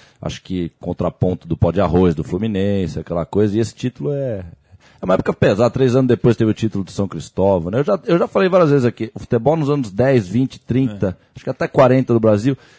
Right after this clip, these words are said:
Speaker 1: tinha que a gente, a gente tinha que começar cada vez mais fuçar e escrever livros sobre, porque é muita história, é muito. Entre elas,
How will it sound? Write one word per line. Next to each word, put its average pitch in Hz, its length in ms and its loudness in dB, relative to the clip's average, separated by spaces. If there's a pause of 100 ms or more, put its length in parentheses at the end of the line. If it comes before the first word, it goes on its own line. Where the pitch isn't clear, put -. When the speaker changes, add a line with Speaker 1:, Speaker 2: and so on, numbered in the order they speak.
(180)
Speaker 1:
tinha 147 240 0
que - 120 -6
a - 40 0
gente, 127 240 -6
a 135 40 -6
gente 127 180 -8
tinha 143 100 -6
que - 60 -16
começar 131 320 -2
cada 120 220 0
vez 117 180 2
mais 117 220 -2
fuçar 113 600 -2
e 101 160 -4
escrever 101 500 -6
livros 98 280 -2
sobre, 107 580 0 (380)
porque - 220 -4
é 143 40 0
muita 151 600 4
história, 95 380 0
é 101 40 2
muito. 101 320 -2
Entre 202 320 -2
elas, 196 380 4